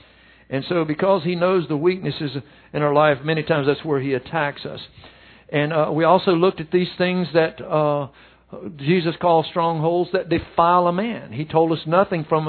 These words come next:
outside going in a man defiles a man, but the things that comes from inside of us.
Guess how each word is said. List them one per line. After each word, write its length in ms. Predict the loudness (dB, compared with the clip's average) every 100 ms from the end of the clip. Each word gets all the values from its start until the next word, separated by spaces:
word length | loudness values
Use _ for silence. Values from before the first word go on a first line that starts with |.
| -2
outside 600 | -2 -2 -2 2 2 2
going 240 | -2 -2
in 120 | -2 -4
a 40 |
man 220 | -4 -2
defiles 440 | -2 2 2 2 0
a 40 |
man, 220 | -4 -4
but 100 | -4
the 80 | -6
things 260 | -4 -4 -6
that 140 | -8
comes 220 | -8 -8 -8
from 180 | -4 -4
inside 540 | 0 -2 0 -2 -4 -8
of 100 | -12
us. 140 | -18